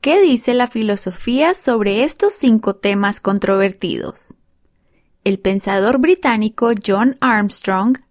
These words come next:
analiza con su mirada analítica para Nat Geo algunos de los temas más relevantes de la actualidad con motivo del Día Mundial de la Filosofía.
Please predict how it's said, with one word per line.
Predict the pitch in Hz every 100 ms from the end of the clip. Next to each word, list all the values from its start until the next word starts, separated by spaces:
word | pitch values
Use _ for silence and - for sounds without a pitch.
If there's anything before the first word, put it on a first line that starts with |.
| -
analiza | 226 214 202 240 302 381
con | 381 392
su | - 269
mirada | 240 214 202 202
analítica | 208 196 190 220 214 202 208 208
para | 190 180 170
Nat | 214 262
Geo | - 269 196 220 - -
algunos | 196 190 254 330 381
de | 381
los | 311 262
temas | - 202 202 202 -
más | 208 269 -
relevantes | 339 339 302 208 202 208 196
de | 190
la | 190
actualidad | 190 214 240 311 269 254 - -
con | 226 220
motivo | 202 - 302 403
del | 403 294
Día | 233 220
Mundial | 226 220 196 190 185
de | 175
la | 180
Filosofía. | 190 190 190 185 196 - 175 - -